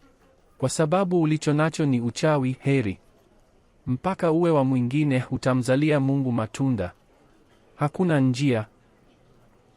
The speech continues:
Kwa sababu ndivyo alivyokufa, kukutoa kutoka kwa mume mmoja hadi kwa mwingine ambaye alimfufua. Ndiyo maana muktadha wa sura ya saba.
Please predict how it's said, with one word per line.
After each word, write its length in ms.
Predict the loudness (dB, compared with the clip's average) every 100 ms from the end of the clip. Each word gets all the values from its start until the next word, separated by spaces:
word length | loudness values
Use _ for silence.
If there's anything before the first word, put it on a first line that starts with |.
| _ _ _ _ _ _
Kwa 80 | -6
sababu 400 | -2 0 0 2
ndivyo 340 | 0 0 2 2
alivyokufa, 600 | 2 0 -2 -4 -4 -6
kukutoa 460 | -8 -6 -2 -2
kutoka 340 | -4 -4 -2 -2
kwa 140 | 0
mume 240 | 0 0
mmoja 340 | 0 0 0 0
hadi 240 | 0 -2
kwa 160 | -2 -2
mwingine 480 | 0 0 0 0 0
ambaye 380 | 0 0 2
alimfufua. 680 | 0 0 -4 -6 -6 -2 -2 -4 _ _ _ _ _ _ _ _ _
Ndiyo 280 | -2 2 2
maana 320 | 2 2 2
muktadha 480 | 0 0 -2 0 2
wa 100 | 0
sura 320 | 0 0 0
ya 100 | -2
saba. 460 | -2 -4 -4 -6